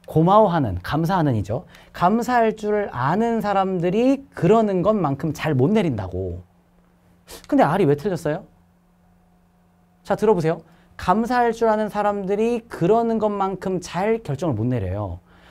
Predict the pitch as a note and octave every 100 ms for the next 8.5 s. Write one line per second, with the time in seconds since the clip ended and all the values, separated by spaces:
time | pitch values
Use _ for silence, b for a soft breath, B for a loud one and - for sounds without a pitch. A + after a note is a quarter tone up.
0 | b - A3 - - A#3 C4+ C4 A#3 A3+
1 | F3 C3+ A2 F2+ - G#3 A#3+ A#3 A3 G3+
2 | F3+ - D#3+ B2+ A#2+ A2 D3+ D3+ G#2+ G#2+
3 | B2 F2 b b - D3 F#3+ A3+ G#3+ F#3+
4 | F#3 E3 D#3 D3 A#2 B2+ C3 A#2+ - C3+
5 | - F3 D3+ G#2+ F#2+ F2 F2 D#2 - _
6 | _ _ _ _ _ _ _ _ _ -
7 | D3 G3+ G3 E3 C#3 C3 A#2 B2+ A2 F2+
8 | E2+ D#2+ D#2 D#2+ C3